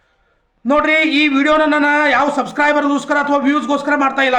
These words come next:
ವಿರಾಟ್ ಕೊಹ್ಲಿ ಅವರ ಮೇಲಿನ ಅಭಿಮಾನದಿಂದ ಮಾಡ್ತಾ ಇದ್ದೀನಿ. ಯಾಕಂದ್ರೆ he is the second god of Indian cricket. ಅವನಿಗೆ ದುರಂಕಾರ ಜಾಸ್ತಿ ರೀ, ಕೊಬ್ಬು ಜಾಸ್ತಿ ಅದ,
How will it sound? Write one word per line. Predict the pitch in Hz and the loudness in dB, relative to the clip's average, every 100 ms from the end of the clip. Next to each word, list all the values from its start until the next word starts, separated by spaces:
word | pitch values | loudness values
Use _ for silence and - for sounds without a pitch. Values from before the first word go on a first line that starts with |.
| 240 | 0
ವಿರಾಟ್ | 285 302 302 | 0 0 0
ಕೊಹ್ಲಿ | 277 277 277 | -2 -2 0
ಅವರ | 269 269 | 0 0
ಮೇಲಿನ | 254 262 320 349 - - _ _ _ 190 | 0 0 0 -2 -6 -18 _ _ _ -2
ಅಭಿಮಾನದಿಂದ | 247 240 392 370 302 294 | 0 2 2 2 2 2
ಮಾಡ್ತಾ | 277 254 247 | 2 0 0
ಇದ್ದೀನಿ. | 240 285 330 | 0 0 2
ಯಾಕಂದ್ರೆ | 277 277 294 302 | 0 0 -2 0
he | 277 | 0
is | 277 | 0
the | 311 | -2
second | 311 285 349 370 - - - | -2 -2 0 0 -2 -8 -4
god | 254 285 | 0 2
of | 302 302 269 | 2 0 0
Indian | 269 294 - | 2 0 0
cricket. | 311 269 185 - - _ _ _ _ _ _ _ _ _ _ _ - | -2 -2 -4 -10 -20 _ _ _ _ _ _ _ _ _ _ _ -6
ಅವನಿಗೆ | 254 339 339 - | -2 0 0 0
ದುರಂಕಾರ | 277 381 370 339 320 | 2 2 2 0 2
ಜಾಸ್ತಿ | 269 - 240 | 0 -2 -2
ರೀ, | 262 202 - - | 0 -2 -8 -6
ಕೊಬ್ಬು | 285 359 330 | -2 0 0
ಜಾಸ್ತಿ | 294 247 247 269 | -2 -2 -2 -2
ಅದ, | 196 | 0